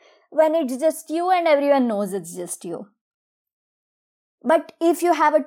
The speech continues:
team and you're working together as a group or maybe even a-, as in partnership with somebody,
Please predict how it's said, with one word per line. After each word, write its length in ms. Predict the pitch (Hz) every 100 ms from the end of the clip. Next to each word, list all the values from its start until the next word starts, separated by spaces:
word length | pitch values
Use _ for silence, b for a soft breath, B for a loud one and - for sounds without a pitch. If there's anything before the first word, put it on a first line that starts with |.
| -
team 480 | 339 247 185 190 _ _ -
and 420 | 240 233 240 - -
you're 180 | 226 247
working 760 | 240 240 240 269 262 254 247 -
together 400 | 247 226 214 233
as 200 | 226 208
a 60 | 220
group 420 | 208 294 233 -
or 300 | - 220 196
maybe 280 | 233 233 214
even 260 | 226 220 220
a-, 140 | 208 220
as 200 | 208 202
in 220 | 233 240
partnership 680 | 226 208 208 214 196 214 202
with 180 | 196 196
somebody, 500 | 349 415 254 190 202